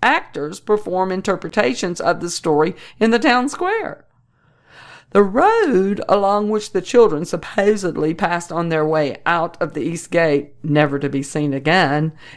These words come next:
is called the Bungle Ossenstrasse, or Street Without Drums.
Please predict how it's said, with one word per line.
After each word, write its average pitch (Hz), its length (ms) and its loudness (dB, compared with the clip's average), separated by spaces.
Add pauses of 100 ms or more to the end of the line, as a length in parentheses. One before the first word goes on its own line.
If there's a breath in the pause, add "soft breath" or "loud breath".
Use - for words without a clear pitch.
(120)
is 185 220 4
called 208 520 -2
the 127 120 -4
Bungle 165 720 0
Ossenstrasse, 185 1400 -2 (180)
or 151 560 4 (200 soft breath)
Street 151 600 0
Without 156 400 -2
Drums. 160 800 -4